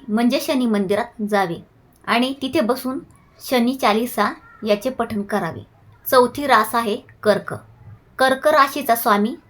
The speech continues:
चंद्र आहे. यामुळे या दिवशी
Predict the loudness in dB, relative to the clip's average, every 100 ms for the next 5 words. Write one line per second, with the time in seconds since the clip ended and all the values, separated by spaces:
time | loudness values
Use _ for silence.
0 | -2 2 2 2 2 0 -6 -8 0 6
1 | 6 4 0 0 -2 -8 _ -6 4 6
2 | 6 0 -2 -4 -6